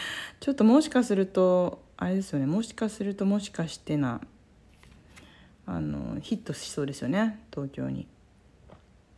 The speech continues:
最初の一本は、こう、まっすぐじゃなくて、カーブを加えてみます。今思いついたけど。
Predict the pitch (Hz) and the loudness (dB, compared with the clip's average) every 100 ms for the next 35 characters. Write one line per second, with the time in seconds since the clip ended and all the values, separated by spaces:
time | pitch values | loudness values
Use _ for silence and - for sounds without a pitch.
0 | _ _ - - 285 320 370 415 339 247 | _ _ -14 2 4 4 0 0 6 6
1 | 175 147 - 165 180 - 370 233 190 - | 8 4 4 0 0 0 4 4 4 0
2 | 165 139 - - - _ _ _ _ - | 2 2 -2 -14 -20 _ _ _ _ -4
3 | 311 285 180 143 - - 156 151 160 156 | 2 4 4 2 -2 -4 -4 -4 -2 -4
4 | 151 - 147 139 - 156 147 - 131 - | -4 -8 -8 -8 -4 -2 -2 -4 -8 -10
5 | - _ - - 226 175 156 156 151 - | -20 _ -2 6 10 10 8 4 0 -4
6 | - | -6